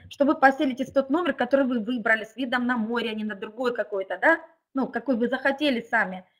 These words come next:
Э, когда вы можете сделать отмену брони даже за пять дней, и вам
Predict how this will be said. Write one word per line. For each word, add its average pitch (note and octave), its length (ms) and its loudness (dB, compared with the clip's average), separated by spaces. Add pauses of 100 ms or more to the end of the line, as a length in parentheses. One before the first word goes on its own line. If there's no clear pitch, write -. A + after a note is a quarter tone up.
(300)
Э, G3+ 160 0 (220)
когда F4 420 8 (140)
вы D4 120 6
можете D#4+ 280 0
сделать D#4 340 4
отмену D4+ 380 4
брони C4+ 400 6
даже A#3+ 240 0
за C4 140 0
пять C4 200 0
дней, D#4 240 4
и A#3+ 160 -2
вам A3 240 2